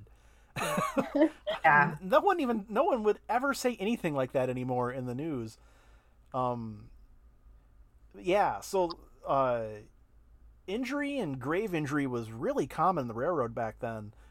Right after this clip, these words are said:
Speaker 1: but that was how you people got around. So they were willing to take that risk, and, um, and that's not, that's not to say, like, every train's a death trap or whatever, but,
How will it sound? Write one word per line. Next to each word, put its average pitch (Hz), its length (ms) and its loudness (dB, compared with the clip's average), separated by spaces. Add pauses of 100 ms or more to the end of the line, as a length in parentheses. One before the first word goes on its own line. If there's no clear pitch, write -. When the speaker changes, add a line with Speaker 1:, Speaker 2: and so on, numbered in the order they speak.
(100)
Speaker 1:
but 151 100 -6
that 156 160 4
was 196 120 -2
how 202 100 6
you 202 120 2
people 214 280 -2
got 202 160 6
around. 185 440 4
So 143 140 -2
they 147 140 2
were 165 160 2
willing 165 320 0
to 131 60 -14
take 156 220 -6
that 151 180 0
risk, 139 380 0
and, 107 320 -4 (720)
um, 113 340 -8
and 156 100 -4
that's 247 160 2
not, 202 200 4
that's 220 180 0
not 196 160 4
to 151 40 -8
say, 180 180 0
like, 139 200 2
every 139 240 2
train's 143 280 -4
a 117 60 -4
death 127 260 0
trap 117 340 0
or 117 60 -4
whatever, 107 560 -8
but, 110 260 -6